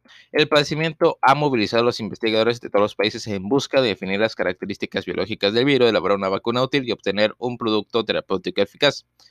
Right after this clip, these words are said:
El sida ha demostrado la utilidad de las medidas preventivas, la educación y la detección, cuya aplicación es responsabilidad de médicos, enfermeras y personal de salud en general.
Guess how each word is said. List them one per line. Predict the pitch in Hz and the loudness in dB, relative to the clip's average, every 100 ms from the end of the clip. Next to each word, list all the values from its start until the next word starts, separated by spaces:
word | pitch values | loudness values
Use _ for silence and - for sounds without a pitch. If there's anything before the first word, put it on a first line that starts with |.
| _ _ _ _ - | _ _ _ _ -2
El | 139 135 | 0 0
sida | 175 165 170 | 2 4 4
ha | - | 4
demostrado | 147 160 127 - 139 | 2 2 0 2 4
la | 143 | 4
utilidad | - 107 113 | 2 2 4
de | 120 | 4
las | 101 | 0
medidas | 107 98 104 | 0 0 0
preventivas, | - 110 110 - 113 95 | 0 0 0 -2 -6 -6
la | 95 | -8
educación | 98 95 101 107 | -8 -8 -10 -6
y | 107 | -4
la | |
detección, | 104 - 104 - 131 127 | -4 -6 -10 -2 0 0
cuya | 117 107 | 0 2
aplicación | 101 104 98 98 117 | 2 0 0 0 0
es | 120 | 0
responsabilidad | 113 98 104 98 101 98 110 | -2 -4 -6 -2 -2 2 2
de | 110 | 2
médicos, | 104 131 135 127 120 | 0 -2 -2 -2 -2
enfermeras | 92 90 95 107 110 | -4 -6 -2 -2 -2
y | |
personal | 101 101 101 98 104 | -6 -8 -4 -4 -2
de | 110 | 0
salud | 101 95 | 0 -2
en | 98 | -4
general. | 101 110 127 110 | -2 2 2 2